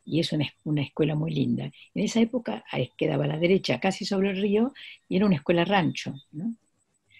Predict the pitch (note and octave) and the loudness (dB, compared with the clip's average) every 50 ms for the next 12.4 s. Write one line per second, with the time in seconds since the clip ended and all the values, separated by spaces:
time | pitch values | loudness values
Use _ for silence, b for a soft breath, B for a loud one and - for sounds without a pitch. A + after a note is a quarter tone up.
0 | b b b b b b b - - C#4 - D#3+ C#3+ D3 D3 D3 - - - - | b b b b b b b -10 -4 -2 0 2 2 2 2 0 0 -2 -4 -6
1 | E3 E3+ - _ b b b b b b b b b b - - - A#3+ A#3+ A#3 | -8 -10 -14 _ b b b b b b b b b b 0 4 6 6 6 8
2 | C#4+ C4+ A#3 - _ _ _ _ _ _ _ _ _ _ _ _ _ _ _ _ | 6 6 6 2 _ _ _ _ _ _ _ _ _ _ _ _ _ _ _ _
3 | _ _ _ - G#3 F#3 F3 F#3 F#3 - - - C4+ C#4 C#4 C#4+ C#4 C4 A#3 - | _ _ _ -8 -2 0 0 0 0 0 0 2 2 2 4 4 2 2 2 0
4 | - - F#3+ F#3+ F#3+ G3+ G#3+ A3 A#3 A3+ - _ _ _ _ - - E3+ G3+ A#3 | 0 0 2 4 4 4 2 0 -2 -4 -8 _ _ _ _ 0 4 8 10 10
5 | A#3 A3+ - - C#3+ B2+ C3 C3+ C3+ D3 F3 G3 G3 F#3+ F3 D3 - D3 C#3 - | 10 10 8 4 2 4 6 6 6 8 6 6 4 2 0 0 -2 -4 -2 0
6 | G3 F3+ E3+ D#3 C3 B2 - - E3+ D3+ F3 F3 - - C3+ C3+ C3+ - D#3+ C#3+ | 0 2 2 2 0 -2 -4 -4 -4 -2 -2 -2 0 0 -2 -2 -2 -4 -4 -4
7 | - D3 - - D3 - - D#3+ D#3+ D#3+ D3+ - D3+ C#3+ C#3+ C#3+ C#3+ C#3+ C#3+ D3+ | -4 -4 -4 -4 -6 -4 -4 -4 -4 -4 -4 -4 -2 -2 -2 -2 0 0 0 0
8 | E3 D3+ - F3 D#3+ D#3 D3+ D3 D3 C#3+ - - F3+ F3+ F3+ D#3+ C#3+ - C#3+ C#3+ | 0 -2 -4 -4 -2 -2 -2 -2 -4 -2 0 2 2 4 2 2 2 0 0 2
9 | C#3 C#3+ C#3+ D#3+ D#3+ - - - C#3 C#3 - - - _ - - _ _ _ _ | 2 2 0 0 -2 -4 -8 -10 -10 -10 -12 -16 -20 _ -20 -20 _ _ _ _
10 | - F3+ E3 C#3+ D3 D#3+ D#3+ D#3 D#3 D3 - - D3+ C#3+ C3+ B2+ - E3 D#3 - | -12 -6 -4 -2 -2 0 0 -2 -2 -4 -4 -4 -2 -2 -2 -2 -4 -8 -12 -16
11 | - B B B B B B B B B B B B B B _ _ - - F#3+ | -20 B B B B B B B B B B B B B B _ _ -2 4 6
12 | F3 E3+ E3 E3 D#3+ D#3+ D#3 D#3 | 8 8 8 8 6 4 2 -2